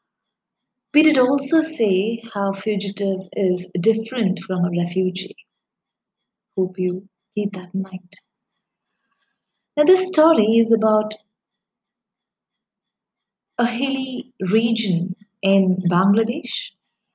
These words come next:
and how people in these hills and remote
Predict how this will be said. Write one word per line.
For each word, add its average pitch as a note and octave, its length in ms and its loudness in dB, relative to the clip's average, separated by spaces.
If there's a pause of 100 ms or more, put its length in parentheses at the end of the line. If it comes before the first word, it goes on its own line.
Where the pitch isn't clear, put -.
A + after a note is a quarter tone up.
(180)
and C4+ 120 -2
how D4+ 800 -2 (120)
people A#3+ 640 -2 (100)
in G#3 180 -4
these G3+ 420 -4
hills G3+ 760 -4 (800)
and G3 260 -2
remote G3+ 400 0